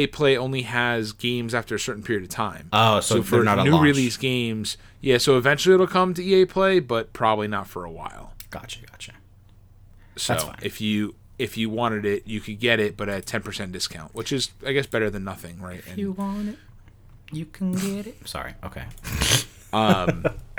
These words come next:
Speaker 2: <laughs>
Speaker 1: th-, thanks for singing. This whole episode is brought to you by music. Uh, so, yeah, I don't know. I think it looks great. Uh, it's exciting. It's a great deal for three games. Um, the games look fantastic.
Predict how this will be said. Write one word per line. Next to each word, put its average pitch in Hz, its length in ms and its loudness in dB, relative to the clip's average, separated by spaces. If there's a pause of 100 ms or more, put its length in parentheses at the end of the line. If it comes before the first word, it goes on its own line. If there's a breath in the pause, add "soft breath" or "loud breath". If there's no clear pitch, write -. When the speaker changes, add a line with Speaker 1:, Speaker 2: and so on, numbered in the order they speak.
(140)
Speaker 2:
<laughs> - 500 -8
Speaker 1:
th-, 131 200 2
thanks 135 200 0
for 123 100 -2
singing. 110 260 0
This 123 140 0
whole 160 160 6
episode 123 320 2
is 104 80 -4
brought 107 240 0
to 113 80 -6
you 104 40 -6
by 101 280 -4
music. 101 340 -8 (540 loud breath)
Uh, 117 720 6 (300)
so, - 180 2
yeah, 196 220 10
I 180 40 8
don't 185 80 4
know. 185 80 6
I 160 120 6
think 175 100 4
it 180 40 2
looks 180 180 2
great. 170 320 2
Uh, 135 60 2
it's 139 220 2
exciting. 151 440 2
It's 135 160 -6
a 131 40 -8
great 127 280 0
deal 143 160 2
for 139 120 -4
three 135 200 -6
games. 135 580 -4
Um, 113 640 -4
the 120 80 -12
games 113 480 -6
look 120 280 -2
fantastic. 117 840 -4